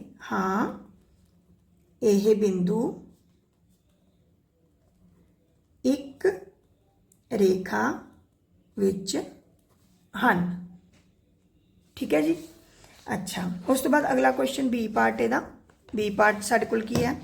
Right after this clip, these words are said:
ਜ਼ੀਰੋ ਜ਼ੀਰੋ, ਦੋ ਦੋ, ਚਾਰ ਚਾਰ ਤੇ ਛੇ ਛੇ। ਪਹਿਲਾਂ ਮੈਂ ਇਹ ਸਾਰੇ ਹੁਣ ਇਹਦਾ B ਪਾਰਟ ਇੱਥੇ ਪਹਿਲਾਂ ਬਣਾ ਲਾਂ ਮੈਂ, ਠੀਕ ਹੈ। ਹੁਣ ਜ਼ੀਰੋ ਜ਼ੀਰੋ ਦਾ ਮਤਲਬ ਕੀ ਹੋ ਗਿਆ?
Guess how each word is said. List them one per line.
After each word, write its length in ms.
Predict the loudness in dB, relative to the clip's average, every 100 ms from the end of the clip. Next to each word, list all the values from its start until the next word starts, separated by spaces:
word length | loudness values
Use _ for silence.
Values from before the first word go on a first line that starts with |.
| -16 -20 -20 _ -10 -2
ਜ਼ੀਰੋ 320 | 0 4 4
ਜ਼ੀਰੋ, 520 | 4 0 0 -2 -8 -20 _ _ 4
ਦੋ 260 | 6 6
ਦੋ, 420 | 4 2 0 -8 -20 -4
ਚਾਰ 380 | 0 2 2 2
ਚਾਰ 260 | 2 2 0 -6
ਤੇ 80 | -6
ਛੇ 260 | -4 -4 -4
ਛੇ। 160 | -4
ਪਹਿਲਾਂ 260 | 0 2 2
ਮੈਂ 160 | 0 0
ਇਹ 120 | -2
ਸਾਰੇ 320 | 0 0 2
ਹੁਣ 120 | 2
ਇਹਦਾ 160 | 0 0
B 300 | 2 0 0
ਪਾਰਟ 220 | -2 -2
ਇੱਥੇ 180 | -4 -4 -6 -12 -20 -20 -12 -2
ਪਹਿਲਾਂ 180 | 0
ਬਣਾ 320 | 2 2 2 2
ਲਾਂ 160 | 2
ਮੈਂ, 180 | 2 0 -4 -10
ਠੀਕ 180 | -8 -4
ਹੈ। 40 | -2
ਹੁਣ 140 | 0
ਜ਼ੀਰੋ 340 | 2 4 6
ਜ਼ੀਰੋ 260 | 6 4 2
ਦਾ 100 | 2
ਮਤਲਬ 320 | 0 -2 -4
ਕੀ 100 | -2
ਹੋ 60 | -2
ਗਿਆ? 180 | -2